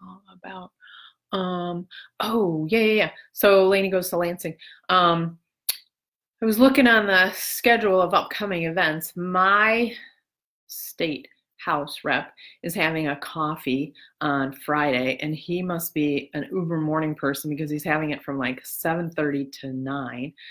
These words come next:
So I'll get up and go to that, try and drum up some more volunteers.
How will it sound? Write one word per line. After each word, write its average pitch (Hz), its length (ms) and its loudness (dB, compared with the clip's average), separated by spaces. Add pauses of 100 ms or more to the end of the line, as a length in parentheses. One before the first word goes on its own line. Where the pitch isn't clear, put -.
(220)
So 151 540 0
I'll 147 260 -4
get 156 140 -4
up 139 120 -6
and 139 140 -4
go 139 160 -2
to - 180 -12 (120)
that, 123 420 -2
try - 160 -6
and 135 320 -6 (260)
drum 147 220 -4
up 131 100 -8
some - 200 -10
more 135 80 -6
volunteers. 135 600 -4